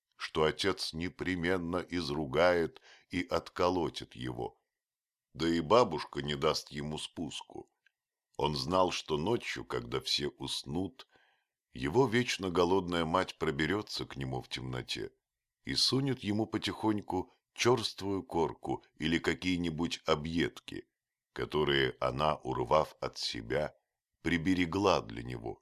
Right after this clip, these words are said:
несмотря на то, что уже не раз уличалась в такого рода изменнических поступках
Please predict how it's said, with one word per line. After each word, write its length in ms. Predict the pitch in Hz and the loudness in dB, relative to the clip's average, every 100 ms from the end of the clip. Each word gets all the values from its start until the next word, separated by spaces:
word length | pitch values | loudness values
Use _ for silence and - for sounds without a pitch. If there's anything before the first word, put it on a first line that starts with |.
| - | -10
несмотря 580 | 67 - 71 69 73 73 | -6 -4 -4 -2 0 0
на 140 | 69 | -2
то, 300 | - 85 76 - - | -2 -2 -2 -6 -12
что 240 | - - 104 | -10 -4 -2
уже 300 | 104 104 117 | 0 0 0
не 120 | 104 | 2
раз 380 | 76 76 71 - | 2 2 2 -2
уличалась 680 | 71 73 71 85 80 76 - | -2 -2 0 2 2 2 -2
в 140 | - | -4
такого 420 | - 69 82 73 73 | -4 -2 -2 0 0
рода 220 | 76 71 | 0 0
изменнических 1160 | 69 69 65 78 73 69 67 69 - - - | -2 -6 -4 -4 -4 -6 -6 -6 -6 -10 -12
поступках 840 | - 60 - - 78 - - - | -8 -8 -6 -6 -6 -8 -16 -16